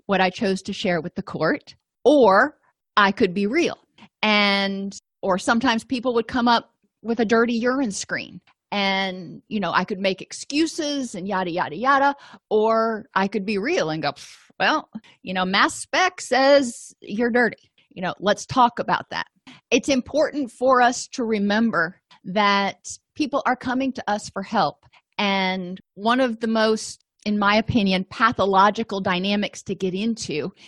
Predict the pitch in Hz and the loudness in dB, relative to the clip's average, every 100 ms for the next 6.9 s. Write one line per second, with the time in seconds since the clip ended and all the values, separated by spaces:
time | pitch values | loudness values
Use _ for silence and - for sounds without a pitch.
0 | - _ - 214 196 - 208 196 - 226 | -20 _ -2 0 0 -4 -6 -6 -4 -2
1 | 226 - 262 226 202 208 196 196 - 190 | -2 -4 -6 -4 -4 -4 -2 -4 -4 -6
2 | 202 190 190 196 - 180 175 _ _ - | -4 -4 -4 -6 -2 -2 -4 _ _ -20
3 | - 196 196 - 214 - 208 190 190 175 | -6 -4 -4 -4 -4 -4 -6 -4 -2 -4
4 | 165 - 196 - - - - - _ _ | -6 -6 -8 -8 -12 -14 -14 -18 _ _
5 | - 190 185 - _ _ _ - 202 196 | -6 -4 -4 -8 _ _ _ -6 -4 -4
6 | - - - 220 214 - 180 170 180 | -12 -10 -4 0 0 -2 -4 -4 -6